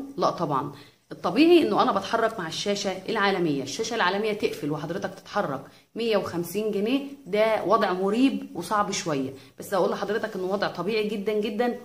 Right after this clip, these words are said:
واسبابه موجوده عندنا وطبيعيه. اول شيء خليني اقول لحضرتك انه في عندنا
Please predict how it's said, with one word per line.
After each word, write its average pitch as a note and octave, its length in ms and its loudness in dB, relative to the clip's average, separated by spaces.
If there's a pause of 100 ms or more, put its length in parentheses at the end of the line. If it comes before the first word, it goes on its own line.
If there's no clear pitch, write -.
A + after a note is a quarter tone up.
(120)
واسبابه G3 460 0
موجوده F#3 440 0
عندنا G3+ 440 2 (160)
وطبيعيه. C#3 640 -4 (640)
اول C#4 200 4
شيء B3 180 -2
خليني A#3+ 280 -2
اقول A3 160 2
لحضرتك A3 460 -2
انه F3+ 140 -2
في A3 260 -2
عندنا F3+ 500 0